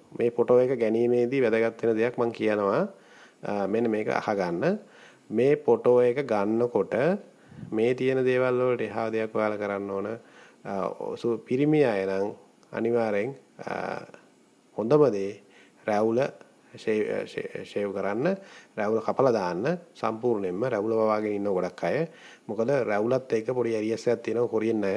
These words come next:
රැවුලට කැමති නෑ. දැන් වැඩ කරන අය ඕන තරම් ඉන්නවා. ඒ, ඒ ගියාට පස්සේ වවාගෙන ඉන්නනේ. මෙහෙන් යනකොට තාපසය වගේ ගිහිල්ලා තමයි එහෙ ගිහිල්ලා වවාගන්නේ. ඒක සාමාන්‍ය දෙයක්. ඒක ඒ මෙහෙ යනකොට, යනකොටනේ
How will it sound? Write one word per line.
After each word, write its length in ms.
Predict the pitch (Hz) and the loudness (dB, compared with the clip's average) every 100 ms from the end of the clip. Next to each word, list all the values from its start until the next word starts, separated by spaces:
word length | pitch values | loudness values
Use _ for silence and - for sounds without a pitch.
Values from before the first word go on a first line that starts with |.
| 127 113 101 | 0 0 0
රැවුලට 320 | 101 104 110 | 0 2 2
කැමති 300 | 107 101 107 | 2 0 2
නෑ. 360 | 117 - 95 | 2 0 -2
දැන් 280 | 101 98 107 | 2 2 2
වැඩ 220 | 90 95 113 | 2 2 6
කරන 180 | 143 | 8
අය 120 | 160 190 | 8 8
ඕන 200 | 190 185 | 6 4
තරම් 240 | 196 202 | 4 4
ඉන්නවා. 240 | 180 196 - | 2 0 0
ඒ, 160 | 104 120 113 | 2 4 6
ඒ 100 | 113 | 6
ගියාට 280 | 98 104 | 6 6
පස්සේ 180 | 123 139 | 8 8
වවාගෙන 340 | 160 170 175 170 | 10 8 6 0
ඉන්නනේ. 180 | 147 - - - - - | -2 -8 -20 -20 -20 -2
මෙහෙන් 260 | 110 127 127 | 6 8 8
යනකොට 340 | 113 101 98 165 165 - - | 8 6 6 4 2 -8 4
තාපසය 460 | 107 117 131 127 | 6 8 6 8
වගේ 240 | 120 110 104 | 6 4 0
ගිහිල්ලා 320 | 101 101 98 | 0 2 2
තමයි 160 | 120 | 2
එහෙ 160 | 131 117 | 2 0
ගිහිල්ලා 240 | 104 104 | 2 4
වවාගන්නේ. 560 | 117 113 110 120 104 - | 6 6 6 2 0 -6
ඒක 200 | 98 98 110 | -2 2 2
සාමාන්‍ය 540 | 113 98 101 110 143 | 4 2 2 0 2
දෙයක්. 240 | 123 127 - - - - - - | 4 2 -2 -20 -20 -20 -20 -6
ඒක 140 | - | 2
ඒ 280 | 113 113 95 | 2 4 2
මෙහෙ 320 | 92 92 113 135 135 135 | 0 2 6 8 8 4
යනකොට, 340 | 135 139 143 139 139 | 2 2 2 0 0
යනකොටනේ 640 | 131 127 131 135 131 123 | 2 4 4 2 2 2